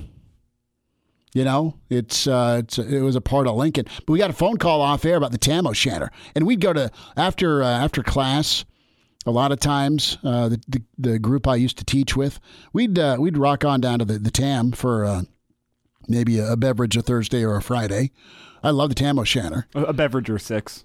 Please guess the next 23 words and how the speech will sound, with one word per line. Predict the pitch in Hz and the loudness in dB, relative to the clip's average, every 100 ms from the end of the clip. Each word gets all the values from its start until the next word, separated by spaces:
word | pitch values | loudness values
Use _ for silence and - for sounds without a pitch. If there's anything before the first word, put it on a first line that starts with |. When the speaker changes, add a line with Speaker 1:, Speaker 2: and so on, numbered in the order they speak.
| - | -4
Speaker 1:
Maybe. | 156 135 101 - 104 160 | 0 0 0 -4 -2 0
But, | 165 156 - | 2 0 0
uh, | 147 | 0
the | 120 | 2
long | 135 143 135 | 2 2 2
and | 113 | 0
Speaker 2:
<laughs> | |
Speaker 1:
short | - 190 175 - | 2 2 2 0
is | 151 139 123 110 - - - - - - - - | 0 2 2 0 -2 -6 -20 -20 -20 -20 -20 -2
there's | 147 151 - | 2 2 0
cod. | - - 135 135 - | -2 0 0 0 0
Was | 160 139 | 2 2
it | 127 | 0
walleye | 104 135 165 226 247 240 | 0 2 2 2 2 0
or | |
cod? | - - 151 78 - 80 - _ _ | -2 -2 -2 -2 -6 -12 -20 _ _
Speaker 2:
Halibut. | - 170 120 101 _ _ | -2 0 0 -4 _ _
Speaker 1:
Hal-, | 143 123 | -2 -2
okay. | 127 120 - - - | -2 -2 -4 -14 -6
Strike | - 135 135 | -2 -2 0
three, | - 165 | 0 2
I'm | 151 131 | 2 2
out. | 151 120 - | 2 -2 -6